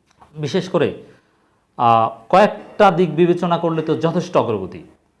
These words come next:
যেমন ইস্তেস্কা নামাজ পড়ে যে পরিমাণ জনগণের সাড়া পেয়েছে, দাওয়াতি কাজ করে, পানি খাওয়িয়ে, পানি দিয়ে,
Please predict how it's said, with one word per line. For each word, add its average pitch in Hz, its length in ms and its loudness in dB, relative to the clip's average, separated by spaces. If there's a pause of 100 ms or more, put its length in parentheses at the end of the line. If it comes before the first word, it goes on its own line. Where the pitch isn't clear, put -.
(440)
যেমন 156 480 0 (380)
ইস্তেস্কা 190 520 -2
নামাজ 160 420 2
পড়ে 156 160 0
যে 135 140 -2
পরিমাণ 143 600 -4 (300)
জনগণের 151 420 -2
সাড়া 143 280 -2
পেয়েছে, 95 440 -10 (520)
দাওয়াতি 151 380 0
কাজ 151 220 -2
করে, 98 300 -10 (120)
পানি 147 280 -2
খাওয়িয়ে, 113 480 -6 (440)
পানি 147 300 0
দিয়ে, 113 400 -6